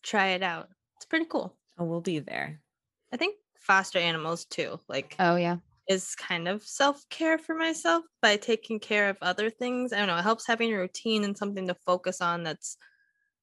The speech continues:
Speaker 1: I don't know, it's always there. Yeah, 'cause some of these animals are, have not left. They've been here, like, three months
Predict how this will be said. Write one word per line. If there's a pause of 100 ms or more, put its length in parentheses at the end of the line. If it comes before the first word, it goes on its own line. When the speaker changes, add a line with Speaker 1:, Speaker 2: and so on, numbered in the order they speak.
(520)
Speaker 1:
I
don't
know,
it's
always
there. (220)
Yeah, (100)
'cause
some
of
these
animals
are,
have
not
left. (200)
They've
been
here,
like,
three
months